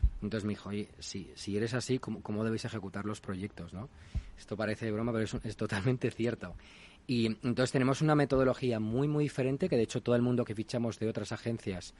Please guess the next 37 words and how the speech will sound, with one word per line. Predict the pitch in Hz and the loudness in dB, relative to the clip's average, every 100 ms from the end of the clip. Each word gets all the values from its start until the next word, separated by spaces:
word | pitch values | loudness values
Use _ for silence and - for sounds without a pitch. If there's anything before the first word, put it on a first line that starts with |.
| - - - - - - - | -20 -20 -20 -20 -20 -20 -4
aunque | 131 113 | 0 0
sean | - 113 | 2 4
punteras, | 123 113 127 113 | 4 6 4 4
porque | - 98 | -2 -4
fichamos | 95 110 104 110 - | -4 -2 -2 -2 -6
gente | - 113 110 | -6 -4 -2
muy, | 110 117 | 0 0
muy | 117 | 0
buena, | 117 127 | 0 0
nos | 123 98 | -2 -4
dicen, | 92 85 | -6 -4
joder, | 101 98 | -4 -2
Ramón, | 104 107 | -2 -2
la | 92 | -2
verdad | 98 | -4
que | 107 | -2
no | 110 | -2
he | |
visto | 113 107 | -4 -4
trabajar | 110 113 110 | -4 -4 -6
a | |
nadie | 101 113 131 - - - - | -4 -4 -4 -6 -20 -14 -10
así. | - 123 123 - - - - | -2 -2 -2 -10 -16 -20 -8
Y | 104 95 95 92 92 | -4 -2 -2 -2 -2
nos | 110 113 | 2 2
dicen | 123 170 | 4 4
dos | 165 | 4
cosas. | - 117 107 - | 2 -2 -2 -2
Uno, | 127 | 0
que | 110 | 2
no | 110 | 2
han | 123 | 2
visto | 139 - | 0 0
una | 143 | 0
metodología | 135 123 120 110 - 107 95 | 2 4 4 2 2 0 0
tan | 110 120 | 0 2
depurada | 131 - 110 107 123 | 2 2 2 2 0